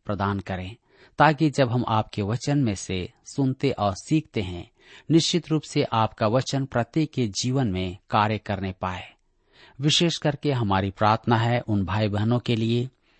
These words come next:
जो अपने जीवन में निराश, परेशान और किसी प्रकार की समस्याओं में हैं। आप उनकी सुधि लें, उनकी सहायता करें, ताकि प्रत्येक जीवन आप पर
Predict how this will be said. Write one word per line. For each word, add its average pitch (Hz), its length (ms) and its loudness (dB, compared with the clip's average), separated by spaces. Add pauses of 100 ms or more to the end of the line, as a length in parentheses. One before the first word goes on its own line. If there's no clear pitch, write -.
(240)
जो 117 140 4
अपने 135 340 4
जीवन 147 400 2
में 90 300 0 (300)
निराश, 104 600 4 (240)
परेशान 110 640 0 (600)
और 147 160 6
किसी 160 280 0
प्रकार 135 360 0
की 131 160 -2
समस्याओं 104 640 -2
में 110 120 0
हैं। 98 300 -10 (540)
आप 139 240 6
उनकी 135 280 4
सुधि 107 380 0
लें, 123 300 2
उनकी 110 260 0
सहायता 101 580 0
करें, 95 380 -6 (320)
ताकि 151 300 4
प्रत्येक 151 500 0
जीवन 107 520 0 (160)
आप 131 300 4
पर 95 280 2